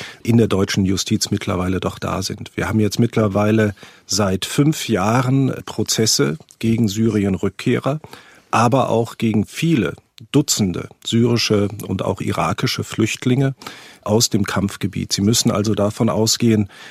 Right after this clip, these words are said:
dass zumindest die Staatsschutzsenate der großen Oberlandesgerichte mit diesen Themen vertraut sind. Es gibt eine ganze Reihe von Zeugen,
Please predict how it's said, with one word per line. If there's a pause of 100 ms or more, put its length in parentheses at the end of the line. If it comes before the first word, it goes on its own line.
dass
zumindest
die
Staatsschutzsenate
der
großen
Oberlandesgerichte (400)
mit (100)
diesen
Themen
vertraut
sind. (240)
Es
gibt
eine
ganze
Reihe
von
Zeugen,